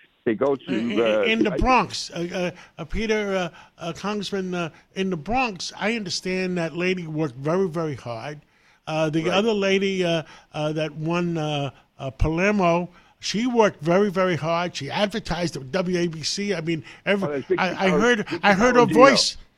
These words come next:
Speaker 2: Every twenty minutes, I heard her voice. I mean, so people that work hard,
Speaker 1: Right.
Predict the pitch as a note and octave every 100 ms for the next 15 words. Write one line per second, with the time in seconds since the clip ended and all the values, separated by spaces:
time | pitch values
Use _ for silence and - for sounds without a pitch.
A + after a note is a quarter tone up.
0 | _ A3+ C4+ A#3+ - C#4+ C#4 D4+ C#4 G#3+
1 | G3+ B3+ A#3+ A#3+ C#4 G#3+ F#3+ F#3+ G3+ G3+
2 | - - _ - - A3+ F3+ - D#4+ D#4
3 | C#4 A3 G3 G#3+ A3 - - C4 C#4 F#3+
4 | E3 - _ _ _ _ _ _ - B2
5 | A2